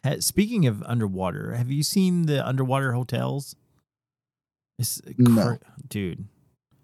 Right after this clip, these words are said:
Speaker 1: it's the craziest thing. I mean, I would, that you wouldn't catch me down there at all 'cause it's just very claustrophobic.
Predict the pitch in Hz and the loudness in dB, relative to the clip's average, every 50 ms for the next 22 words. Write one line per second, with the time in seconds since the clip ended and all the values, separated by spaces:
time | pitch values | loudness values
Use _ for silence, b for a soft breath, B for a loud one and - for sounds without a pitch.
0 | _ _ _ _ _ _ _ _ _ - 131 120 - - 123 101 - - 117 107 | _ _ _ _ _ _ _ _ _ -2 -2 0 0 0 -2 -4 -4 -6 -4 -4
1 | 101 90 90 92 90 - - 104 98 95 95 - - - 110 110 104 107 113 107 | -4 -4 -6 -8 -10 -8 -8 -8 -8 -8 -10 -10 -8 -6 -6 -6 -4 -4 -4 -4
2 | 98 98 104 113 127 117 113 98 92 - - 107 - _ _ _ _ _ _ _ | -2 -2 -2 -2 0 0 0 -2 -2 -4 -8 -12 -14 _ _ _ _ _ _ _
3 | _ _ _ _ _ _ _ _ _ - 117 117 107 - - 131 117 120 120 113 | _ _ _ _ _ _ _ _ _ -4 -2 -2 -2 -4 -4 -2 0 0 0 0
4 | 104 92 - 110 101 90 - - 95 95 92 87 87 87 87 90 90 90 92 92 | 0 0 0 -2 -2 -2 -4 -6 -6 -6 -6 -6 -8 -8 -8 -8 -8 -8 -10 -10
5 | 92 85 - _ - 98 95 90 92 95 90 - - 90 - - - - - 95 | -10 -12 -14 _ -10 -10 -8 -6 -8 -8 -8 -10 -10 -8 -6 -6 -6 -6 -2 -2
6 | 117 113 107 104 90 - - 104 95 - - 90 - - 101 98 95 92 - | 0 0 0 -2 -4 -4 -4 -4 -4 -6 -10 -8 -6 -6 -6 -6 -6 -10 -12